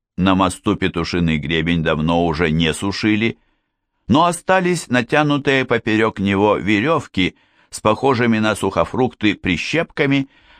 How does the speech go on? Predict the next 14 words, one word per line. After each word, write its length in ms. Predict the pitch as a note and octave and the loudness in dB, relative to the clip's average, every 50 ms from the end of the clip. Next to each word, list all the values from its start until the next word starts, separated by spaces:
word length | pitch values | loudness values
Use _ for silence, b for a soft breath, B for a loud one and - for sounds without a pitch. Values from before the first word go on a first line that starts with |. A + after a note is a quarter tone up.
| b | b
которые 600 | b F3 - - F#3+ G3+ F#3+ F#3+ F#3 F3 F3 E3 A#2 | b 0 0 2 2 2 2 2 2 2 0 0 -2
закачались 800 | G#2 B2+ B2+ A2+ - A#2 A2+ - D#3+ D3 D3+ C3+ B2+ A2+ - | -2 -4 -2 0 0 -2 0 0 -2 0 0 0 -2 -4 -4
вместе 440 | - G2+ A2+ A2+ A3+ - - G#2 G2 | 0 0 0 0 0 -2 -2 -2 -2
с 80 | - - | -2 -2
новой 340 | - G2+ G#2+ G2 F#2 F2+ E2 | 0 0 2 2 2 2 2
волной 560 | D#2 D#2 D#2+ D#2+ D#2+ F2+ G2 G2 F#2+ D2+ - _ _ - | 2 0 0 0 2 2 2 0 0 -2 -6 _ _ -6
обстрела. 720 | D#2+ D#2 - - - - - A1 G#1 G#1+ G1+ - - - _ _ _ _ _ _ _ _ _ _ _ _ _ _ | -6 -6 -6 -8 -12 -10 -8 -6 -4 -4 -4 -6 -8 -12 _ _ _ _ _ _ _ _ _ _ _ _ _ _
При 180 | - F#2+ G#2 F#2+ | 0 2 2 2
виде 340 | G2 A#2 A#2 G#2 G#2 A2+ G2+ | 4 2 2 2 2 0 0
парящих 640 | - - F2+ F2 F2 F#2 F2+ F2 - - F2 - - | 0 0 0 2 2 2 0 0 -2 -4 -4 -4 -4
в 40 | - | -2
воздухе 500 | D#2 F#2 F#2 D#2+ D2+ F2 E2 - F2+ E2 | -2 -2 -2 -2 -2 -4 -4 -4 -4 -4
человеческих 760 | - E2+ E2 D#2 D#2 F2+ E2+ D2+ - D#2+ - - D#2+ D#2 - | -4 -2 -2 0 0 0 -2 -2 -4 -6 -6 -6 -8 -8 -6
фигур 460 | - D2 C#2 B1+ D#2+ F2+ A2 A#2 - | -6 -8 -6 -4 -2 -2 -2 -4 -4